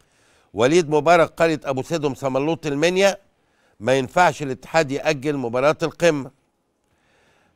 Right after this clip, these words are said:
بسام حسن، التأجيل أفضل للفريقين. عطية ثابت إنا مركز أوس قرية الكراتية، أتوقع لم يتم التأجيل. محمد الوصيفي،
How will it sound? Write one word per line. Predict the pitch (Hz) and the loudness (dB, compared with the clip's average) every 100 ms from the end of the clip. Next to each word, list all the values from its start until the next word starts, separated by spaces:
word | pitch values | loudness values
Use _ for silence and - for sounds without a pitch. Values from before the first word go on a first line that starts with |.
| - | -4
بسام | 127 - - 185 180 143 - | -2 -2 2 6 6 2 -6
حسن، | - 165 170 185 185 - | -2 0 2 2 0 -2
التأجيل | 135 - 131 120 156 156 | -10 -6 -6 -4 -4 -2
أفضل | 156 127 139 143 | -4 -2 0 0
للفريقين. | 143 - 147 143 160 160 120 98 _ _ _ _ - | 0 -2 -2 -2 -2 -2 -2 -8 _ _ _ _ -4
عطية | 110 - 180 170 | -2 0 2 2
ثابت | 147 170 175 147 - - | 2 2 0 0 -4 -2
إنا | 170 156 | 0 2
مركز | 139 160 - 120 | 2 0 -2 -8
أوس | - 175 190 - | -4 -2 -2 -2
قرية | 165 160 139 | 0 0 -2
الكراتية، | 143 - 151 147 139 131 - 170 185 196 185 - _ _ _ _ _ _ - | -6 -4 0 4 4 4 2 -2 2 2 0 -4 _ _ _ _ _ _ -4
أتوقع | 123 143 170 - 175 175 - | 0 4 4 2 4 4 2
لم | 131 165 160 | 0 0 0
يتم | 143 170 160 | -2 -2 -4
التأجيل. | 151 - 147 120 143 120 98 _ | -4 -2 -4 -2 -4 -4 -8 _
محمد | - 170 170 147 | -2 0 2 0
الوصيفي، | 143 143 - 180 180 190 185 | -2 -4 -4 -4 -4 -6 -8